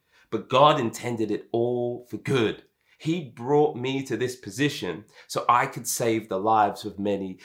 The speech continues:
people." I, I don't think Joseph wanted to go through the pain that he did.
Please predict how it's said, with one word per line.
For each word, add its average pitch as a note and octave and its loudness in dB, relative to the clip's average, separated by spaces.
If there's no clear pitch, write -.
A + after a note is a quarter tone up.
people." G#2+ -6
I, A2+ 2
I G#2 -4
don't - 0
think A2+ -4
Joseph A2+ -2
wanted A2 0
to A#2+ -10
go A#2 2
through A#2+ -4
the - -8
pain C3+ 0
that - 0
he B2 -10
did. A2+ 0